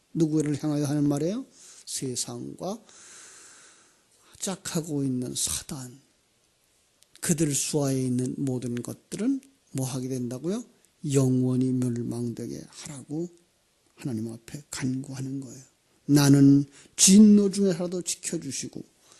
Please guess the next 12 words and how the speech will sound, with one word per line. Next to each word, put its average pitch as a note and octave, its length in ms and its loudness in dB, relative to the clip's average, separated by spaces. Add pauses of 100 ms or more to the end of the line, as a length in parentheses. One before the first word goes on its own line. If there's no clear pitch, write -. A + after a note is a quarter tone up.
(160)
주를 C3+ 340 -6
알지 B2+ 400 -8
못하는 B2+ 480 -10
자들은 D#3+ 340 -10 (320)
영원히 C#3 640 6
멸망케 B2+ 800 0
하소서"라는 C3 920 -10
기도가 - 440 -12 (320)
여기서 C#3 300 -10
나오는 A#2+ 300 -20
거예요. C3+ 340 -20 (960)
그렇습니다. D#3+ 560 -14